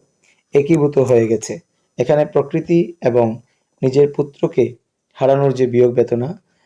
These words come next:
সেই বেদনাকে কবি প্রকৃতির সঙ্গে মিলিয়ে একটি সুন্দরভাবে আমাদের এই কবিতাটি, আহ, আমাদের বোধগম্য করিয়ে তুলেছেন। তো আজকের এই,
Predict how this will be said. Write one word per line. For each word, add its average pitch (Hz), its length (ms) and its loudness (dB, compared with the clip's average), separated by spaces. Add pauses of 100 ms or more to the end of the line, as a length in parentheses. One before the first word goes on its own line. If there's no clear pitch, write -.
(100)
সেই 147 180 0
বেদনাকে 143 500 2
কবি 123 440 0 (160)
প্রকৃতির 156 360 -4
সঙ্গে 151 240 -2
মিলিয়ে 120 440 0 (500)
একটি 127 460 0 (200)
সুন্দরভাবে 139 840 2 (460)
আমাদের 123 380 2 (520)
এই 123 280 2
কবিতাটি, 135 520 0 (380)
আহ, 123 240 4
আমাদের 123 220 4
বোধগম্য 135 500 0
করিয়ে 120 260 2
তুলেছেন। 117 400 -4 (800)
তো 127 200 2
আজকের 135 300 -2
এই, 170 240 2